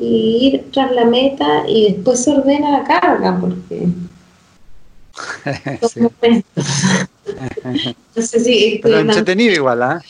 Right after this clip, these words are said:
Speaker 1: Sí, estoy hablando muy enredado, pero son los momentos, porque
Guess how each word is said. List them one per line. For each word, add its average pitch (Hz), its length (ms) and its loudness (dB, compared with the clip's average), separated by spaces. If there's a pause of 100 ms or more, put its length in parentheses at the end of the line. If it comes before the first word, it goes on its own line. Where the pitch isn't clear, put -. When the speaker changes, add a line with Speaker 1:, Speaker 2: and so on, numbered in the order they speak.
(720)
Speaker 1:
Sí, 226 100 0
estoy 220 240 2
hablando 214 440 2
muy 196 220 4
enredado, 185 480 4
pero 185 160 4
son 208 560 0
los 214 100 0
momentos, 254 760 2 (380)
porque 226 240 0